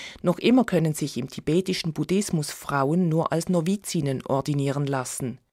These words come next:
Die volle Ordination bleibt ihnen verwehrt. Zwar hat sich auch der Dalai Lama schon unzählige Male mit diesem Thema befasst,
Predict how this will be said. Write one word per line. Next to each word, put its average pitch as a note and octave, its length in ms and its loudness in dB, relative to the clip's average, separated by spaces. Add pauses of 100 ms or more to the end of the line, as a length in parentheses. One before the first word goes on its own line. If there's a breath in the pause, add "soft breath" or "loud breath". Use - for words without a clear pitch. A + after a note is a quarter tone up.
(220)
Die B2 80 -10
volle D#3+ 360 4
Ordination F#3 880 2
bleibt G3 460 -2
ihnen B2 340 -6
verwehrt. E3 840 -2 (800 loud breath)
Zwar G#3 320 4
hat F3+ 160 0
sich - 200 -6
auch F3 200 2
der F3 100 0
Dalai D#3 320 2
Lama E3 400 4
schon - 160 -4
unzählige F3+ 720 2
Male D#3+ 380 4
mit C#3 160 -4
diesem C#3 240 -6
Thema C#3+ 260 -2
befasst, - 680 -2